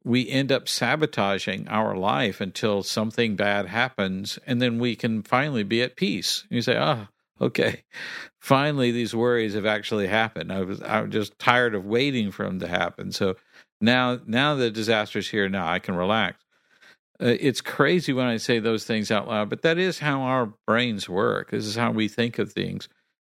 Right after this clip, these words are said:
Um, so living a peaceful life in many ways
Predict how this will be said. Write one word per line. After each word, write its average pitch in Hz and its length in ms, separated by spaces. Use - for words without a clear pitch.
Um, 110 420
so 131 600
living 147 540
a 117 80
peaceful 165 640
life 107 440
in 104 160
many 127 240
ways 104 500